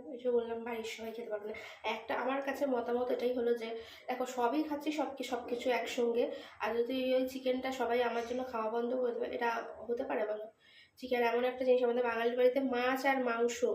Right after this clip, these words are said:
এমন একটা জিনিস, মাছ মাংস ডিমটা না হলে চলেই না।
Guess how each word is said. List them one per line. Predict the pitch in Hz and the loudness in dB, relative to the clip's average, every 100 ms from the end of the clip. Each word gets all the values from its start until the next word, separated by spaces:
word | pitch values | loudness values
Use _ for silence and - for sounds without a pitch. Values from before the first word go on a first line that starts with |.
| - - - - _ | -2 -10 -20 -20 _
এমন | - 240 269 | -2 0 0
একটা | 277 285 | 2 0
জিনিস, | 285 277 277 277 | 2 2 2 0
মাছ | 247 247 254 | 0 0 0
মাংস | 269 277 | -2 0
ডিমটা | 302 277 277 277 294 | -2 2 2 2 2
না | 254 247 | 2 2
হলে | 269 294 320 | 0 2 2
চলেই | 269 233 226 220 | 2 0 0 0
না। | 185 185 | -4 -8